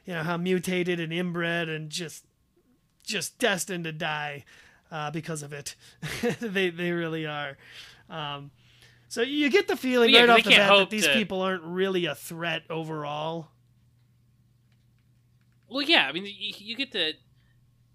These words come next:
Speaker 2: not just feeling, but y-, you're flat out told that there's no way the civilization,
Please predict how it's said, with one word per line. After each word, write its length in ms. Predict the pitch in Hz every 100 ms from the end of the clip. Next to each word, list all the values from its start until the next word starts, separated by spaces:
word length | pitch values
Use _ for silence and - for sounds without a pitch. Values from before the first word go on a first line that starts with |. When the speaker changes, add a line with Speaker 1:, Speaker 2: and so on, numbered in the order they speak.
| _ 190
Speaker 2:
not 200 | 226 -
just 220 | 165 -
feeling, 380 | 240 220 139 123
but 120 | 135 -
y-, 60 | - _ _
you're 100 | 165 -
flat 220 | 226 190
out 180 | 139 -
told 340 | 202 170 135
that 120 | -
there's 180 | 135 127
no 180 | 156 156
way 220 | 143 139
the 100 | 127
civilization, 760 | - 127 123 120 117 - 113